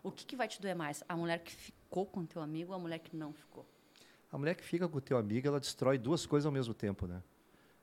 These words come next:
Speaker 2: Ela destrói a imagem dela pra ti,
Speaker 1: Sim,
Speaker 2: né?
Speaker 1: também
Speaker 2: Por-,
Speaker 1: penso assim.
Speaker 2: é, e ela destrói uma amizade,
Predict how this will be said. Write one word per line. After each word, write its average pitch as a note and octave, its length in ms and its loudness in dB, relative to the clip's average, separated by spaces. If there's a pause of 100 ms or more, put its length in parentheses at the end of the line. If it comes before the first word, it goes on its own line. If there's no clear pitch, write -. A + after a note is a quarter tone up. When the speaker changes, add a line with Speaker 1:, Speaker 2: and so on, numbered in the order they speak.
Speaker 2:
Ela A2 180 4
destrói A#2+ 600 6
a A2 100 2
imagem A#2 400 4
dela G#2+ 240 6
pra - 140 0
ti, B2 260 -2
Speaker 1:
Sim, D3+ 640 -4
Speaker 2:
né? G3 180 4
Speaker 1:
também F3+ 240 2
Speaker 2:
Por-, - 40 -4
Speaker 1:
penso E3+ 200 -2
assim. E3 240 -6 (140)
Speaker 2:
é, G#2+ 260 0
e B2 120 6
ela A#2 100 8
destrói B2 540 6 (260)
uma B2 140 4
amizade, A2 500 2